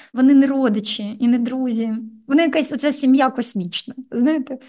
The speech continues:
Якась оця к-, сім'я космічна, яка, е, сім'я людства. І вони тут, і вони залишились, і вони свідчать, і вони тримають, і вони підуть. А просто, м, е, тіла цих мавп, я так розумію, це, ну, найкраще із того, що було на нашій планеті,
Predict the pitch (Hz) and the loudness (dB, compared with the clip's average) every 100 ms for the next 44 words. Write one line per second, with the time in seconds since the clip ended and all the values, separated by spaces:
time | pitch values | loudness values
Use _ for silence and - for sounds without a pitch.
0 | - - - 262 294 269 269 226 - - | -20 -14 -4 0 0 0 -2 -4 -8 -6
1 | 277 262 247 254 262 359 480 - 262 240 | 2 4 2 -2 -6 -6 -6 -2 -2 -2
2 | 247 254 247 247 - - 254 311 240 208 | 0 0 0 -4 -8 0 2 2 2 0
3 | 208 - 208 190 - _ _ _ _ _ | -4 -8 -6 -6 -8 _ _ _ _ _
4 | _ 262 247 330 339 339 285 285 247 254 | _ 0 2 2 0 -2 -2 -2 2 2
5 | 294 262 240 240 226 226 226 220 226 247 | 2 0 0 0 -2 -2 -4 -6 -2 2
6 | 262 254 - 233 226 - 214 233 240 262 | 2 0 -2 -2 -2 -6 -4 0 0 0
7 | 262 233 220 208 202 208 - - 240 285 | 0 0 2 0 -2 -8 -14 -4 0 2
8 | 320 311 240 247 - - _ _ _ _ | 2 2 2 0 -4 -18 _ _ _ _
9 | _ _ _ _ - 247 240 330 359 339 | _ _ _ _ 2 2 2 -2 -2 2
10 | 269 254 254 233 233 220 - - 294 285 | 4 4 2 -4 -4 -4 -8 -2 2 4
11 | 220 - 240 254 403 508 _ _ _ - | 2 -2 2 4 4 0 _ _ _ -8
12 | 311 320 311 285 277 277 262 240 240 277 | -6 -4 -4 -2 0 2 0 -2 -6 -4
13 | 277 254 254 247 254 247 240 - 233 - | 2 4 4 2 2 -2 -2 -4 -6 -4
14 | 233 226 226 220 233 233 226 247 233 254 | -2 -2 -2 0 2 2 0 -2 -2 0
15 | 311 - | 0 -2